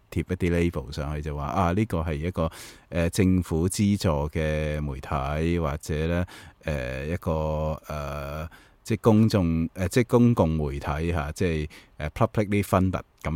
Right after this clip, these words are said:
樣啊之類噉樣嘅，噉樣嘅，嘅呢啲 label 上去啦。噉但係呢，就係，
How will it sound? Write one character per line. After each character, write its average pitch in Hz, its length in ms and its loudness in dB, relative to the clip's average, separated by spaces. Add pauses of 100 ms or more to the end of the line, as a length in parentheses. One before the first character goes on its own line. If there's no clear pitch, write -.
樣 73 140 -6
啊 73 140 -6
之 - 140 -8
類 73 180 -2
噉 73 100 -6
樣 73 180 -8
嘅， 76 300 -4 (380)
噉 90 100 -4
樣 80 280 -2
嘅， 80 300 -2
嘅 78 180 -4
呢 82 80 0
啲 90 500 0
label 92 440 2
上 80 320 -4
去 76 100 -4
啦。 78 340 -6 (360)
噉 110 260 4 (180)
但 92 180 6
係 95 120 6
呢， 120 180 6
就 107 160 4
係， 87 320 2